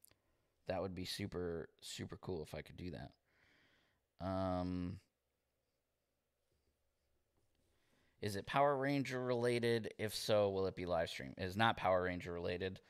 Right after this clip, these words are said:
Uh, Colossal Con is primarily an anime convention. Not a hundred percent an anime convention.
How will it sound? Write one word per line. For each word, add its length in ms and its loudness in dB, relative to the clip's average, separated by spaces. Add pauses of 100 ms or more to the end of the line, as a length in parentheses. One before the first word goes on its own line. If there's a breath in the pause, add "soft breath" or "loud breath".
(440 loud breath)
Uh, 160 0
Colossal 440 4
Con 280 0
is 120 -2
primarily 800 2
an 80 0
anime 320 0
convention. 680 -6 (500 soft breath)
Not 200 2
a 40 0
hundred 340 0
percent 380 2
an 60 2
anime 380 -2
convention. 600 -4